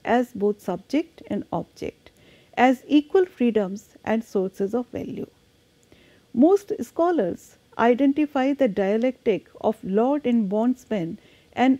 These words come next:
Alexander Kojeve's interpretation of this dialectic as a formative for Bois,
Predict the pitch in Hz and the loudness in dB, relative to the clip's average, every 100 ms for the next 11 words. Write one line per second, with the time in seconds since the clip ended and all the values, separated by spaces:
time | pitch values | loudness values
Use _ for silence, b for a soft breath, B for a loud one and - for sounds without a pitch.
0 | - 240 294 - 311 285 302 - 226 208 | 2 2 2 0 0 0 -2 0 0 4
1 | 220 214 160 - - _ b b b 285 | 2 2 0 -4 -10 _ b b b 2
2 | 277 339 330 285 285 262 311 285 247 240 | 4 2 0 0 0 0 -2 -2 -2 -4
3 | - 190 190 208 - 175 208 - - 220 | -2 -2 -2 -4 -6 -6 -6 -10 -6 -2
4 | 220 254 - 220 220 262 294 311 - 226 | 0 -2 0 0 2 0 -2 -6 -6 -6
5 | 208 196 143 139 | -6 -6 -8 -8